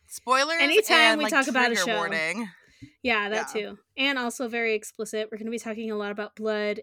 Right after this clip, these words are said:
Speaker 2: and exploding and people dying, so.
Speaker 1: Yeah. Um, yeah, so Becca dying.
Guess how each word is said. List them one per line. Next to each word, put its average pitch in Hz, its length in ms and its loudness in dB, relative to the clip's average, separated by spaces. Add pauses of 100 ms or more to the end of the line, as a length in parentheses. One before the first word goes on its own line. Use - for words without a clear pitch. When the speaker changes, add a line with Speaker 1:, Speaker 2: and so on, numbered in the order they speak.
Speaker 2:
and 214 300 -6
exploding 214 800 -2
and 190 180 -12
people 240 240 -6
dying, 196 600 -6
so. 175 480 -12
Speaker 1:
Yeah. 202 220 -6 (800)
Um, 185 720 2 (380)
yeah, 214 220 -6
so - 180 -12
Becca 196 300 -2
dying. 180 520 -2